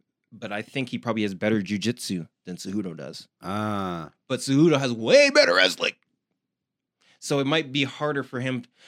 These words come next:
Speaker 1: But the thing is, Cejudo, or Aljamain's jiu-jitsu is so tricky. He could slide, like, the way he slid through Sandhagen, if he could do something like that to Cejudo,
Speaker 2: Yeah.
Speaker 1: he might hop to goat status. You know what I'm saying? If he,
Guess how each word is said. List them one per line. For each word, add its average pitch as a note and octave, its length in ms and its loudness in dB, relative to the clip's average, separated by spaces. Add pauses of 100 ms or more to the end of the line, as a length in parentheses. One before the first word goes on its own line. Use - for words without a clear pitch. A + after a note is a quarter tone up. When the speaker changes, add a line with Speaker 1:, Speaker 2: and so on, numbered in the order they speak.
(120)
Speaker 1:
But B2+ 60 -8
the A#2+ 60 -4
thing D#3+ 240 0
is, C3 200 2
Cejudo, C3 580 4 (160)
or G#2+ 260 -6 (480)
Aljamain's B2 520 -2
jiu-jitsu A2 520 -8
is F#2 100 -10
so A2+ 180 -2
tricky. A#2+ 380 -4
He A2+ 120 -4
could A2 200 -10
slide, G#2 380 -4 (320)
like, A2+ 160 -8
the D3+ 60 0
way G#3 120 6
he G3+ 100 8
slid E3 400 0
through D3+ 100 4
Sandhagen, F3 720 2
if A2 120 0
he E3 100 0
could A#2+ 120 -6
do C3+ 120 0
something C#3 240 -4
like F#2+ 220 -6
that A#2 320 -2
to - 80 -10
Cejudo, A#2+ 580 -2
Speaker 2:
Yeah. G#2+ 300 -4 (500)
Speaker 1:
he - 160 -4
might F3+ 400 2
hop - 280 0
to - 100 -4
goat D#3+ 240 2
status. G2+ 560 -4
You B2+ 120 0
know C#3+ 60 4
what C#3+ 100 2
I'm C3+ 80 -2
saying? D3 240 -4
If C3 100 -6
he, F#3+ 320 -4